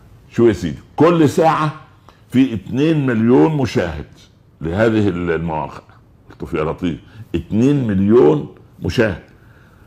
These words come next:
م-، الاعمار ايه؟ من تمانية ل ستاشر، آه، سنة.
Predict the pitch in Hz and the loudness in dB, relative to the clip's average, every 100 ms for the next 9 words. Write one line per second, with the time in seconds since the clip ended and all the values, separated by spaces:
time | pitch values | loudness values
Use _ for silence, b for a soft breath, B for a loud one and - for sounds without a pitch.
0 | b b - 87 85 82 82 85 71 78 | b b -6 -2 -2 -2 -4 -4 -4 -2
1 | 82 120 123 107 120 127 - 98 90 82 | 0 2 2 2 2 2 -4 -6 -4 -2
2 | 101 139 147 151 107 - 120 98 90 85 | -2 0 -2 -4 -6 -6 -4 -2 -2 -2
3 | 71 67 64 64 65 - - - 69 64 | -2 -4 -4 -6 -10 -10 -12 -10 -10 -10